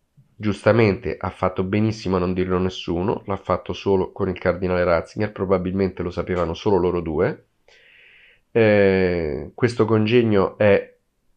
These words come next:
costruito in modo perfetto, eh, l'elezione di Bergoglio è nulla perché è mancata la rinuncia al munus a norma del canone tre tre due comma due. Eh, più di così che cosa volete di più?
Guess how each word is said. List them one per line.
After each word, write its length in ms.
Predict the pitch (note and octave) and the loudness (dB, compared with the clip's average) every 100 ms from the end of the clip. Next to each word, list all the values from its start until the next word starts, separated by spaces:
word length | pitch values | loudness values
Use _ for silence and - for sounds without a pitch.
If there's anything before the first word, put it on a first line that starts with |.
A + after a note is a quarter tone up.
| _ _ | _ _
costruito 480 | - G#2+ - A2+ G#2+ | -6 -6 -2 -2 0
in 60 | G2 | 2
modo 280 | A2+ F#2+ - | 2 2 2
perfetto, 840 | C#3+ C3 - G2 F2 - - G#3 - _ _ _ _ _ _ _ _ _ - | 4 4 4 2 2 -2 -6 -6 -10 _ _ _ _ _ _ _ _ _ -2
eh, 380 | G#2 G2+ F#2+ F2+ | 2 4 2 2
l'elezione 480 | G#2 G2+ - A#2+ | 0 -2 0 0
di 60 | G2+ | 2
Bergoglio 500 | G2 F#2+ G#2 F#2 - | 2 4 4 4 2
è 120 | A2 | 2
nulla 580 | G2 G#2 G#2+ F#2 F2 D2+ | 2 2 2 2 0 -4
perché 560 | - F2 - F#2 E2+ - | -4 -6 -4 -2 -2 -2
è 80 | |
mancata 680 | E2+ E2+ E2+ - G2+ F2+ F2 | -4 -4 -6 0 2 2 0
la 140 | E2+ | -2
rinuncia 520 | F2 F2+ F#2 F2+ - - | -2 -2 -4 -6 -8 -6
al 160 | G2+ | -4
munus 520 | G2 G2+ F#2+ F2 - | -2 -2 -4 -6 -10
a 40 | F#2+ | -6
norma 300 | G2 G2 F2+ | -4 -4 -4
del 140 | F2 | -6
canone 300 | - F#2 F2 | -4 -2 -4
tre 160 | F2 E2+ | -6 -6
tre 160 | F2+ | -4
due 160 | F2+ F#2+ | -2 0
comma 220 | G2+ B2 | 0 0
due. 420 | D3 D3 E3 - _ - - - - _ _ | 2 2 2 -2 _ -20 -20 -20 -20 _ _
Eh, 600 | - A2 G2+ G2 F#2+ F#2 F#2+ | 0 2 4 4 4 2 0
più 140 | C#3 | -2
di 120 | C3 | -2
così 280 | C3 C#3 D3+ | 0 0 0
che 140 | - G2 | -4 -4
cosa 240 | G2 F2+ | -2 0
volete 320 | E2 D2 D#2+ | -2 -4 -8
di 100 | D2+ | -10
più? 240 | - - | -12 -20